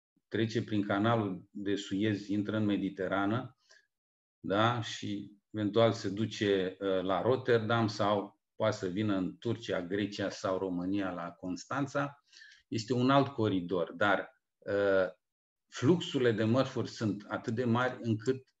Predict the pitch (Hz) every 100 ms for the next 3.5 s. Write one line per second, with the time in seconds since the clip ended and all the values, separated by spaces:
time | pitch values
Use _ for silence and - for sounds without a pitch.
0 | _ _ _ _ - 104 104 101 98 95
1 | - 107 101 123 123 123 135 131 - _
2 | _ _ - 107 104 95 - 110 107 -
3 | 110 101 95 92 87